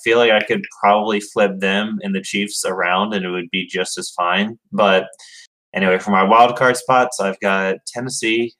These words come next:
as the fifth seed, and I've got, uh, Kansas City as the sixth seed.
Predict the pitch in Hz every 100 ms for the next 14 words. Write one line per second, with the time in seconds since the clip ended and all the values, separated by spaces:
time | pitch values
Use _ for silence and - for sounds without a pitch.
0 | - 104 104 107 104 101 - 113 - 143
1 | 147 143 - _ _ _ - 95 95 95
2 | 92 - - 95 98 90 - 101 98 -
3 | 98 98 101 101 95 95 95 - - 95
4 | 92 90 - 98 - 117 113 107